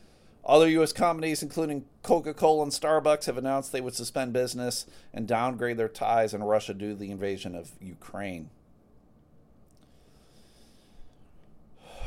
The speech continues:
Oh, I mean, fuck me, man. Putin is such a fucking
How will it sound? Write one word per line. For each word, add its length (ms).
Oh, 240
I 80
mean, 140
fuck 360
me, 220
man. 220
Putin 340
is 120
such 180
a 140
fucking 480